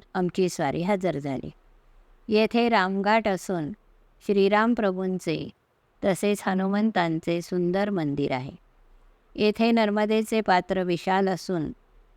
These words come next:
पलीकडच्या तीरावर महाराजापूर नावाचे गाव असून बंजारा नदीचा सुंदर संगम आहे. मंडल्याच्या या रामघाटावर लाल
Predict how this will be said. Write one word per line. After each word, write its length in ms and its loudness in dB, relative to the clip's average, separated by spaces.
पलीकडच्या 680 2
तीरावर 640 2
महाराजापूर 920 2
नावाचे 640 0
गाव 260 -2
असून 400 -2
बंजारा 640 2
नदीचा 580 0
सुंदर 500 -2
संगम 420 -4
आहे. 180 -10
मंडल्याच्या 640 2
या 200 2
रामघाटावर 880 0
लाल 340 4